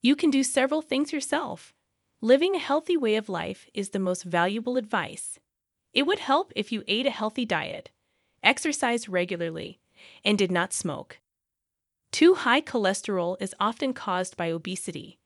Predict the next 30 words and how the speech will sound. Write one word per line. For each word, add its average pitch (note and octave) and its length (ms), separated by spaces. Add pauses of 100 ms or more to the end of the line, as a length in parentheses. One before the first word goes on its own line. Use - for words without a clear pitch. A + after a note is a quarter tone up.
(120)
especially G#3+ 720
abdominal D#3 540
fat. - 400 (920)
Lowering B3+ 480
your C#4+ 140
cholesterol F#3 640
through F3+ 180
your F3 140
diet. - 460 (840)
Cholesterol C4 760
is G#3 140
ingested F3+ 580
through F#3 140
food. E3 400 (480)
By F3+ 180
eating C4+ 300
a A#3 60
healthy A3 320
diet, F#3+ 480
you G3 120
can G3+ 200
limit A3+ 260
this. - 400 (480)
A - 80
healthy B3+ 400
diet G3+ 340
includes G#3+ 520
less F3 240
saturated F3 600
fat, - 460